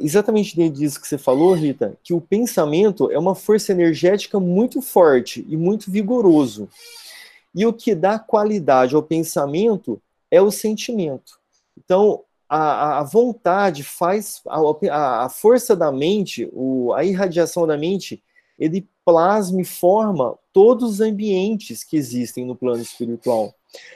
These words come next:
Agora, a qualidade desses ambientes, quem vai ditar é o sentimento de cada um. Sentimentos bons, lugares lindos e maravilhosos. Sentimentos ruins, vai ser plasmado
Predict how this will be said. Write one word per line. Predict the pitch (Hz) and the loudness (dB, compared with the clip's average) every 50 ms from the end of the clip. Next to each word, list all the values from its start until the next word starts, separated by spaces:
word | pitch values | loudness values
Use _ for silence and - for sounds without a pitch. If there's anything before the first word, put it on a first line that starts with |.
| _ _ _ - | _ _ _ -2
Agora, | - 185 175 160 160 151 143 135 120 113 107 - - | -2 0 2 4 6 8 8 8 6 4 2 0 -2
a | - 143 | -8 -10
qualidade | - - 190 180 185 196 196 156 147 160 156 180 208 226 202 185 175 | -2 2 4 4 4 4 2 2 2 4 4 4 4 2 0 0 0
desses | 160 165 160 160 - 139 | 2 2 2 0 -2 -4
ambientes, | 147 139 127 123 127 127 139 160 196 185 - - 190 - | -4 -4 -4 -4 -4 -2 -2 -2 -4 -6 -6 -8 -10 -10
quem | - - 165 156 151 | -8 -6 -6 -4 -2
vai | 139 143 139 139 | 0 0 0 0
ditar | - 151 143 - _ 147 143 143 170 180 - | -2 -6 -10 -6 _ 2 4 4 4 2 0
é | - 147 | 0 0
o | 147 151 | 0 0
sentimento | 147 - - - 196 208 233 220 - - 226 196 170 156 160 185 196 - 208 185 | -2 -4 -4 -2 -2 -2 -2 -4 -4 -4 -2 0 0 0 0 0 -2 -2 -4 -6
de | 180 190 | -6 -6
cada | - - 190 214 240 240 | -6 -6 -4 -4 -2 -2
um. | 208 151 120 107 _ _ _ _ _ _ | -4 -4 -6 -8 _ _ _ _ _ _
Sentimentos | - - - 135 127 - - 131 120 117 120 120 - 127 123 | -12 -8 -6 -6 -6 -6 -6 -4 -2 -2 -2 -2 -4 -8 -8
bons, | 131 131 131 147 147 160 196 233 226 - - - - _ _ _ _ _ - | -6 0 4 4 6 6 6 4 0 -2 -8 -12 -14 _ _ _ _ _ 0
lugares | 156 151 139 143 139 143 160 175 160 156 | 2 4 6 6 6 6 6 4 2 2
lindos | 160 165 160 160 165 175 175 185 175 185 | 0 2 2 4 4 2 2 0 0 0
e | |
maravilhosos. | 185 180 180 185 190 190 220 208 175 139 127 120 - | 0 2 2 2 0 0 2 4 6 8 6 6 4
Sentimentos | - 123 - - 127 123 123 120 - | -2 -10 -12 -8 -6 -4 -4 -6 -6
ruins, | 131 135 156 147 143 156 175 - - _ _ _ _ _ | -8 -8 -6 -6 -4 -4 -6 -8 -10 _ _ _ _ _
vai | - 156 | 0 0
ser | 160 - - 180 | 0 2 2 0
plasmado | 180 - 180 160 160 160 160 - 151 143 139 135 135 139 143 180 202 202 | 2 2 2 2 2 0 0 0 2 4 4 4 4 4 2 0 -2 -2